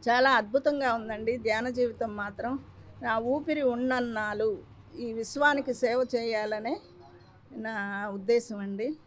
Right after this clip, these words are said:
ఏ, పత్రి సారు, మరి మా జన్మనిచ్చిన తల్లిదండ్రులకి, మా వారు ప్రతిదీ ప్రోత్సహించేవాళ్ళు అనమాట. ఆయనకి అందరికీ కృతజ్ఞతలు.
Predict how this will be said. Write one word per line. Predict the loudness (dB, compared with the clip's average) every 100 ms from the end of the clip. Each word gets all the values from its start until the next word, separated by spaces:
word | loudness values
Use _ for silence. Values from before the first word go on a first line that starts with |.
| _ _ -20 _ _ -10
ఏ, | -8 -6
పత్రి | -4 2 2 2
సారు, | 2 0 2 0 0
మరి | -2 0 0 0
మా | -2 -6 -6 -6 -6
జన్మనిచ్చిన | -4 -4 -2 -2 -2 -4 -8
తల్లిదండ్రులకి, | -4 -2 -2 -2 -6 -8 -8 -8 -8 -6
మా | -6 -4
వారు | -2 -2
ప్రతిదీ | -2 -4 -2 -2 -2
ప్రోత్సహించేవాళ్ళు | -4 -6 -6 -6 -6 -6 -6 -4 -6 -6
అనమాట. | -8 -8 -8 -8 -10 _ _ _ -4
ఆయనకి | 0 0 -2 -4 -4 -6 -8
అందరికీ | -4 -4 -2 -6
కృతజ్ఞతలు. | -4 -6 -8 -10 -10 -8 -4